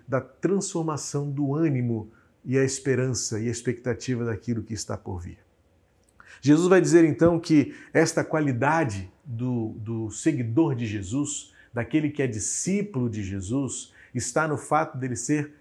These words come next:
resiliente ante a contrariedade, ante a adversidade, ante a perseguição. E como eu disse, Jesus era muito honesto. Ele quis dizer o seguinte, "Olha, andar comigo não vai ser fácil.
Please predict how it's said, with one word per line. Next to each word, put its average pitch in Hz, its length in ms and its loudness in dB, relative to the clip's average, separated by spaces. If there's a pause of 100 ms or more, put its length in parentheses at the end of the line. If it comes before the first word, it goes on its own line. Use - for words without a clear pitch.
resiliente 143 1120 0 (400)
ante 160 380 4
a 135 80 0
contrariedade, 131 1120 2 (240)
ante 170 380 6
a 165 100 8
adversidade, 139 1000 4 (220)
ante 175 500 4
a 143 120 4
perseguição. 135 1120 2 (520)
E 135 60 2
como 196 200 6
eu 170 40 6
disse, 190 240 0
Jesus 180 240 2
era 185 140 4
muito 180 220 -2
honesto. 123 460 -4 (400)
Ele 143 140 4
quis 160 200 0
dizer 170 80 2
o 165 40 0
seguinte, 135 380 -2
"Olha, 123 280 2 (460)
andar 143 380 2
comigo 165 320 0
não 175 100 -4
vai 165 140 -2
ser 170 160 -6
fácil. - 480 -12